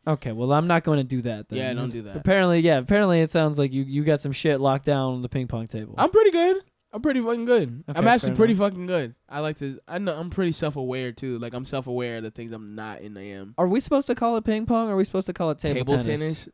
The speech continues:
Speaker 2: I call it ping pong.
Speaker 1: Okay, fair enough.
Speaker 2: That's
Speaker 1: 'Cause
Speaker 2: the cool way to call
Speaker 1: that's
Speaker 2: it.
Speaker 1: the G shit right
Speaker 2: Fucking
Speaker 1: there.
Speaker 2: faggots.
Speaker 1: That's the G shit. Yeah, that's what I'm saying,
Speaker 2: Can I say
Speaker 1: son.
Speaker 2: faggot on your show?
Speaker 1: You can say whatever the fuck you want.
Speaker 2: All
Speaker 1: I
Speaker 2: right,
Speaker 1: don't care.
Speaker 2: cool. 'Cause if, like, I don't know. If you, I just say faggot just to say it.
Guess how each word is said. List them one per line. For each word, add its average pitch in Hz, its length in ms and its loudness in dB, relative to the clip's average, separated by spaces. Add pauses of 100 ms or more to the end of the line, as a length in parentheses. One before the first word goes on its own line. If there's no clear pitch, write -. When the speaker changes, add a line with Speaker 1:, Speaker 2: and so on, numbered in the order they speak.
(320)
Speaker 2:
I 139 120 -6
call 131 200 -6
it 80 100 -14
ping 120 220 -8
pong. 117 400 -14
Speaker 1:
Okay, 123 220 -6
fair 131 200 -4
enough. 123 380 -4
Speaker 2:
That's 139 160 0
Speaker 1:
'Cause - 60 -2
Speaker 2:
the 170 80 -4
cool 135 280 -10
way 120 140 -4
to 117 80 -6
call - 160 -2
Speaker 1:
that's 123 100 2
Speaker 2:
it. - 60 2
Speaker 1:
the - 40 -2
G 220 280 2
shit 131 440 2
right 127 200 0
Speaker 2:
Fucking - 20 -18 (160)
Speaker 1:
there. 117 160 0
Speaker 2:
faggots. 131 300 -8
Speaker 1:
That's 180 180 -8
the 202 80 0
G 202 340 0
shit. 156 360 2
Yeah, 170 240 2
that's 147 160 2
what 180 80 -2
I'm 165 100 -4
saying, 190 380 -4
Speaker 2:
Can 175 140 4
I 214 80 6
say 226 200 4
Speaker 1:
son. 196 240 4
Speaker 2:
faggot 196 80 2
on 196 120 4
your 190 100 4
show? 196 160 0
Speaker 1:
You 202 80 4
can 180 80 4
say 240 120 6
whatever 214 220 4
the 202 100 0
fuck 202 220 0
you 185 80 -2
want. 175 220 0
Speaker 2:
All 143 60 2
Speaker 1:
I 143 80 4
Speaker 2:
right, 135 60 0
Speaker 1:
don't - 60 -8
care. 147 160 4
Speaker 2:
cool. 131 260 -2
'Cause 143 320 -4
if, 156 260 -2 (260)
like, 131 280 -10 (240)
I 147 100 -4
don't 135 200 -2
know. 123 320 -6
If 139 160 -4
you, 143 160 -2 (480)
I 170 100 2
just 202 260 4 (180)
say 151 180 -2
faggot 147 380 -2
just 135 140 -4
to 131 60 -6
say 139 260 -4
it. - 120 -12